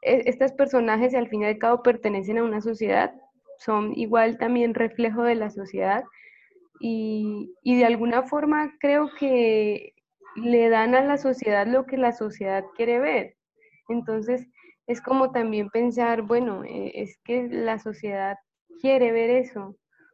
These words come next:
O sea, es lo que normaliza, es lo que acepta, es lo que reconoce como familiar, y esperan ver eso. Y, y muchos,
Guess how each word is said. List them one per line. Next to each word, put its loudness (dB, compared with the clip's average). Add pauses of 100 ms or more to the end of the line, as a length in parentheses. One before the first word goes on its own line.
(120)
O -20
sea, 0
es -2
lo -2
que 0
normaliza, -2
es -4
lo -6
que -8
acepta, -4
es -6
lo -6
que -6
reconoce -6
como -4
familiar, -4 (640)
y 2
esperan 4
ver 2
eso. -2 (380)
Y, -2
y 0
muchos, 2